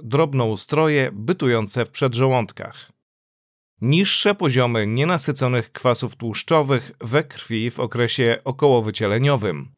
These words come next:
Lepsza integralność enterocytów, komórek nabłonka jelitowego i efektywność wchłaniania substancji pokarmowych w jelicie cienkim.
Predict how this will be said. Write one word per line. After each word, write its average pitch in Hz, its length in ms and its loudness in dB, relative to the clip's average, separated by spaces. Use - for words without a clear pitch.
Lepsza 123 460 2
integralność 123 840 0
enterocytów, 131 1000 0
komórek 107 380 -2
nabłonka 107 540 -2
jelitowego 101 840 -2
i 180 280 -2
efektywność 170 880 0
wchłaniania 147 600 0
substancji 123 520 -2
pokarmowych 160 720 2
w 101 120 -4
jelicie 185 440 2
cienkim. 87 600 -4